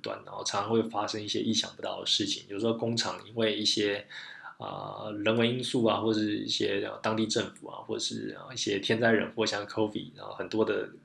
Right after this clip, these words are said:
这个零件都塞到港口上面嘛，所以，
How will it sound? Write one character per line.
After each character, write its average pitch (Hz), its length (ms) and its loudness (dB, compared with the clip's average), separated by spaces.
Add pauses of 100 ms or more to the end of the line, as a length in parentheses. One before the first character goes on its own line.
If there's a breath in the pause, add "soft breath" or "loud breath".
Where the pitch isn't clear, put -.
(200)
这 110 120 -6
个 101 280 -4 (180)
零 104 200 0
件 113 180 6
都 110 80 6
塞 104 200 6
到 104 320 4 (200)
港 95 200 -4
口 - 200 -10
上 92 220 0
面 95 140 -6
嘛， - 120 -16 (640 loud breath)
所 - 140 8
以， 123 320 4